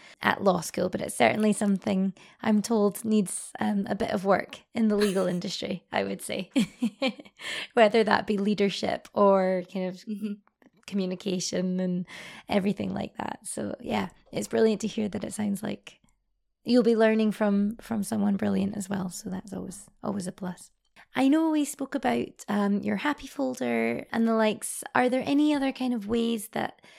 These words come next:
Speaker 1: you've been able to, to manage this feeling, either when you first moved over to the mainland States or now in-house? Um, do you have any other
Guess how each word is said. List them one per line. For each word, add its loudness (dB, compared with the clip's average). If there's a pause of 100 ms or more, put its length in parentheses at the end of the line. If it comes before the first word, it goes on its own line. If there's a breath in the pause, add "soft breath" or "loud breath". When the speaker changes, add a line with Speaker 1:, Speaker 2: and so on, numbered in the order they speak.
(220 loud breath)
Speaker 1:
you've -2
been 0
able 0
to, -2
to -8
manage 2
this -6
feeling, 0
either 0
when 4
you 2
first -8
moved -4
over -4
to -6
the -4
mainland 2
States -6
or 0 (260 loud breath)
now 2
in-house? -2
Um, -2
do -6
you -2
have -4
any -2
other -2